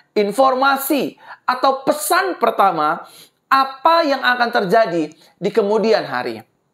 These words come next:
Satu kali Tuhan melihat tingkah laku umat manusia. Dan firman Tuhan mencatat, Bible mencatat bahwa kelakuan manusia buruk rupanya, buruk kelakuannya, sehingga Tuhan menyesal. Tetapi saudaraku terkasih dalam Tuhan, Bible mencatat dengan jelas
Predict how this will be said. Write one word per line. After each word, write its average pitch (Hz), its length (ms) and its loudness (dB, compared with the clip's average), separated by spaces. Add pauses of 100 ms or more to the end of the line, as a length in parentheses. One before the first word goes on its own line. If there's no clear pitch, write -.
(340)
Satu 196 240 -2
kali 220 320 0
Tuhan 214 260 0
melihat 208 380 0
tingkah 190 320 -2
laku 196 320 0
umat 175 240 -2
manusia. 165 560 -2 (520)
Dan 180 160 0
firman 208 400 0
Tuhan 220 240 0
mencatat, 202 400 -2
Bible 208 240 0
mencatat 196 400 -2
bahwa 175 240 0
kelakuan 233 480 -2
manusia 233 480 0
buruk 277 640 -2
rupanya, 247 640 -2 (320)
buruk 285 480 2
kelakuannya, 269 800 0 (240)
sehingga 226 400 2
Tuhan 185 320 0
menyesal. 160 640 -4 (320)
Tetapi 214 480 -2
saudaraku 180 480 -2
terkasih 202 400 -2
dalam 190 320 0
Tuhan, 147 400 -4 (480)
Bible 233 400 0
mencatat 226 480 -2
dengan 185 240 0
jelas 180 320 -2